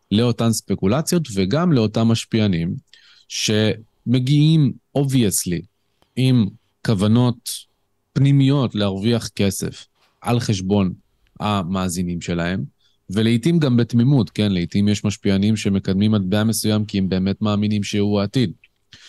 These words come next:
אמ, ופה זה עניין של חינוך.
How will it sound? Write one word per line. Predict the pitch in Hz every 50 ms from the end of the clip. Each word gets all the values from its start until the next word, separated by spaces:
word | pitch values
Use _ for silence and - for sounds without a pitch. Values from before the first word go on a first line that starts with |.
| - _ _ _ -
אמ, | 92 92 92 90 90 90 90 87 85 85 87 85 - - _ _ _ _ _ _ _ _ -
ופה | 117 101 90 85 82 85 87 98 95 95 95 95 92 95 92 92 90 - - _ _ _ _ 156 170 165
זה | 147 160
עניין | 160 165 165 185 196 196 190 180
של | 165 - - 127 127 131 127 123 117 - _ _ _ _ _ _ _ _ _
חינוך. | - - 160 190 208 165 202 -